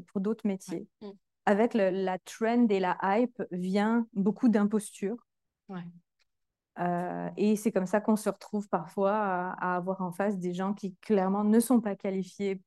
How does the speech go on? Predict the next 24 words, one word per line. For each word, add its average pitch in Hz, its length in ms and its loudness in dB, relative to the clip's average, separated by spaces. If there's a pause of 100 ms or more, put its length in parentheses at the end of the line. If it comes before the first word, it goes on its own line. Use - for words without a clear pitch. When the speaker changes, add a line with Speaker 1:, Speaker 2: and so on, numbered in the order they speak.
(140)
Speaker 1:
pour 214 180 -6
faire 196 380 -4
ce, 180 180 -12 (240)
ce - 160 -2
que 208 240 -2
l'on 190 260 2
fait, 190 460 -6 (1160)
qui 190 240 -4
vont 185 160 -2
peut-être 185 220 -2
baisser 202 300 0
les 196 140 2
prix, 214 400 -2
puis 196 200 -4
on 175 60 -2
se 175 80 -8
retrouve 185 200 -2
avec 214 120 2
des 185 120 -4
clients 196 340 -2
qui 226 160 -6
y 190 60 -2
croient 180 260 -4
plus, 175 280 -14